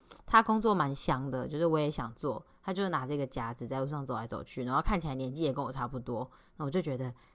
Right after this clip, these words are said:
干爽缺。然后但是就在同一个路口，就是这个路口哦，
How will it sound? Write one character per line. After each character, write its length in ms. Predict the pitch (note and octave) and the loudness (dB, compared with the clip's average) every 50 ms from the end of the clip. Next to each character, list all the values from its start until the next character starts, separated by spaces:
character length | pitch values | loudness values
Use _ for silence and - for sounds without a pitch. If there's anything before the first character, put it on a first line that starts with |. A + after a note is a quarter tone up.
| _ _ | _ _
干 160 | - - B2 | 4 4 4
爽 280 | A#2+ - - D3+ C3 B2+ | 4 0 -2 -2 -2 -2
缺。 260 | - - D#3+ C3+ C#3 - _ _ _ _ _ _ _ _ _ _ _ _ _ _ _ - | 2 2 2 2 2 -2 _ _ _ _ _ _ _ _ _ _ _ _ _ _ _ 0
然 100 | F3+ F#3 | 4 6
后 100 | A3+ B3 | 6 8
但 160 | B3+ C#4+ C#4+ | 6 4 2
是 100 | C#4+ C#4 | 2 0
就 160 | B3+ - C4+ | 2 2 4
在 160 | B3+ B3+ B3+ A#3+ | 6 6 6 4
同 280 | G#3 - - F#3+ D3+ | 4 2 2 2 6
一 40 | D#3 | 8
个 80 | D#3 E3+ | 10 10
路 140 | F#3+ F3+ | 10 10
口， 180 | D#3 - C3+ A#2+ | 8 6 2 0
就 100 | B2 - | 0 -2
是 180 | - - B3+ A3+ | -2 0 6 8
这 80 | B3 | 8
个 80 | A#3 F#3+ | 10 10
路 160 | F3+ F3+ E3 | 8 6 4
口 240 | - - C#3 A#2+ A2 | 4 2 -2 -2 -2
哦， 260 | G#2 G2+ G#2 G#2 A#2 | -4 -6 -8 -10 -12